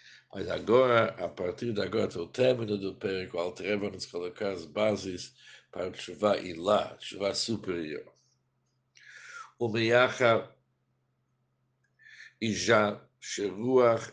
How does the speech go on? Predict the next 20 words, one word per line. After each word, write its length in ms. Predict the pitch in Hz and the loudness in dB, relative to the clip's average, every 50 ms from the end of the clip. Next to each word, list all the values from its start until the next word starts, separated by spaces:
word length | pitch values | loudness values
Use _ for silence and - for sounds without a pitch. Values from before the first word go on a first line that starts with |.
| - | -6
Avra 800 | - 104 98 90 85 87 90 92 104 110 110 107 110 107 95 78 - | -2 -2 -2 -2 -2 -4 -4 0 2 4 4 4 4 2 -2 -4 -6
Vatetare, 1080 | - 90 87 95 95 - 95 92 85 - - 104 92 92 92 82 82 85 80 71 - _ _ _ _ _ _ _ _ _ _ _ - - - - - - _ _ - | -6 -2 -2 -2 -2 -4 -6 -6 -6 -2 0 2 2 2 2 0 -2 -4 -4 -4 -10 _ _ _ _ _ _ _ _ _ _ _ -20 -20 -20 -20 -20 -20 _ _ -14
já 280 | - 90 110 123 127 | -4 0 0 2 0
que 160 | 120 - 101 | 0 -2 -4
o 80 | 95 92 | -2 -2
espírito 1040 | 90 - - - - - 127 135 139 127 131 127 107 104 113 110 107 104 101 101 - _ _ _ _ _ - | -2 -4 -8 -12 -12 -6 -4 -2 -2 -2 -2 -4 -4 -4 -2 -2 0 -2 -2 -4 -10 _ _ _ _ _ -10
de 80 | 107 | -8
limpeza 800 | 98 92 92 87 80 - - - 113 110 110 110 101 104 104 98 | -8 -8 -8 -10 -12 -10 -2 2 4 4 4 2 2 2 0 0
passou 580 | 92 - 98 85 90 - - - 104 113 117 113 | 0 -4 -4 -4 -4 -6 -4 -2 0 0 0 0
sobre 680 | 113 - - 107 104 107 107 104 104 104 104 104 104 95 | -2 -4 0 2 2 2 2 0 -2 -2 -2 0 0 0
eles 600 | 95 92 - - _ _ - - - - _ _ _ _ _ _ _ _ _ - - - - - _ - | 0 0 -2 -6 _ _ -16 -16 -16 -16 _ _ _ _ _ _ _ _ _ -20 -20 -20 -20 -20 _ -2
e 120 | 92 107 | 2 2
os 180 | 113 120 110 - | 4 2 2 -2
purifica. 760 | - 95 104 104 98 - - - - - - - - - - _ _ _ - | -4 -2 -2 -2 -2 -6 -8 -12 -14 -14 -16 -16 -16 -16 -16 _ _ _ -8
A 100 | 104 101 | -8 -8
pessoa 520 | - - 98 95 - - 135 127 123 113 | -8 -8 -10 -8 -4 -2 0 2 2 2
agora 440 | 104 92 92 117 117 107 98 90 85 | 0 -2 -2 0 0 0 0 -2 -4
já 180 | 87 98 101 95 | -4 -4 -4 -4
tá 160 | - - 95 | -4 -6 -8
purificada. 960 | 87 - - 127 127 113 113 104 - 101 - - - 104 92 80 - - | -8 -6 -4 -4 -2 -2 -2 -4 -4 -6 -10 -6 -4 -4 -4 -4 -4 -8